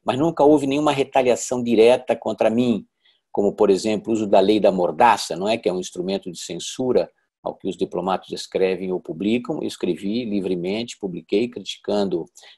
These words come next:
determinados aspectos da política externa do próprio governo Lula.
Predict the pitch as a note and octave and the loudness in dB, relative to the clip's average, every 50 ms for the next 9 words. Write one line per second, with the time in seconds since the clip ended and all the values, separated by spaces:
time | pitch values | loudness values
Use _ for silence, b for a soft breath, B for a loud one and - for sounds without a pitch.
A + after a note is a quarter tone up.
0 | B _ G2 - G2 F#2 F#2 F2 F2+ F#2+ F2+ - - E2+ - - _ F#2+ F2+ - | B _ -8 -6 -6 -4 -4 -2 -4 -4 -4 -4 -8 -8 -8 -2 _ 0 0 0
1 | - F2+ E2 F2 - - F2 E2+ D#2+ - - - - - - - A2+ A2+ - E2+ | -4 -6 -6 -6 -6 -6 -8 -8 -8 -10 -16 -18 -8 -2 0 0 0 0 -2 -6
2 | E2+ - - F#2+ F#2 - - F2+ F2+ F2 F#2 F#2+ F#2+ F2+ F2 F2+ G2+ A#2 A#2 A#2+ | -6 -4 -2 -2 -2 -2 -4 -8 -6 -4 -4 -4 -4 -4 -4 -2 -2 0 0 -2